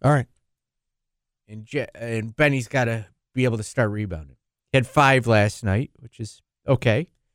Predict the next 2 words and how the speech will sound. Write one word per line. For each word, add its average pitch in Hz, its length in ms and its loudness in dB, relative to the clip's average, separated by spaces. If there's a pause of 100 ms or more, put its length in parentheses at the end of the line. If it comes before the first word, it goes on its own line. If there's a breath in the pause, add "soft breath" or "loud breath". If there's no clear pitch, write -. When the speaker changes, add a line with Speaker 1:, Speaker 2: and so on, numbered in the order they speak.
(2000)
Speaker 2:
Right? 127 280 0 (580)
Speaker 1:
Yeah. 156 200 6